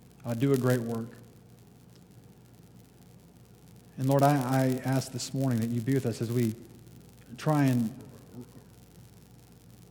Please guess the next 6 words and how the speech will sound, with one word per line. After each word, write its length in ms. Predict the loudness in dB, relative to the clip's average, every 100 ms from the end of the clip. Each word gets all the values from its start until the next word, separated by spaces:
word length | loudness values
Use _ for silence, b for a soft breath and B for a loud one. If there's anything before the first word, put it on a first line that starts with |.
| -20 -6
wrap 240 | -4 -2
our 80 | 0
minds 420 | 0 0 -2 -2
around 400 | -2 -4 -4 -6 -8 -10 -8
this 340 | -8 -8 -8 -14
prophecy. 720 | -18 -8 -6 -6 -10 -12 -16